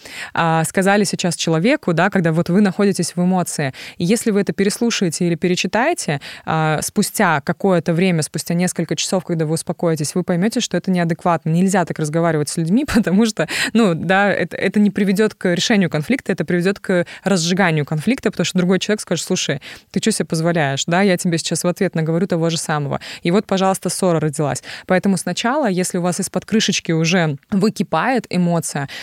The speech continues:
то сначала ее нужно прожить самостоятельно, экологично, да, то есть, э, в-, э, сбросить вот этот вот потенциал, эту яркость,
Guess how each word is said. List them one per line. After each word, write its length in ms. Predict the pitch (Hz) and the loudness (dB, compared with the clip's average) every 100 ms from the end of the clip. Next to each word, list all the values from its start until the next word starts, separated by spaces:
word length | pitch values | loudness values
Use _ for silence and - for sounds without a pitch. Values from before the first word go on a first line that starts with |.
| - | -6
то 80 | 180 | -2
сначала 400 | 180 208 233 196 | -2 0 2 2
ее 160 | 175 202 | 2 4
нужно 320 | 196 180 190 | 4 4 2
прожить 440 | 185 165 185 - - | 2 2 2 0 -4
самостоятельно, 800 | - 160 - 175 240 - 240 233 | -4 -4 -2 0 0 2 0 0
экологично, 720 | - - 156 170 226 - 233 226 - - | -2 -2 0 2 2 2 0 -2 -8 -2
да, 120 | 180 | 0
то 100 | 170 | 0
есть, 220 | 160 - 170 | -2 -4 -2
э, 340 | 160 151 143 - | 0 0 -2 -6
в-, 260 | 160 160 - | -4 -4 -2
э, 220 | 170 170 - | -2 -2 -2
сбросить 580 | 170 165 208 208 170 - | -2 2 2 2 -2 -2
вот 100 | 170 | -4
этот 220 | 175 - | -4 -2
вот 140 | 160 | -4
потенциал, 580 | - 156 180 - 180 165 | -4 -2 -2 0 0 0
эту 120 | 151 165 | -2 -2
яркость, 520 | 175 277 - - | -2 -2 -2 -4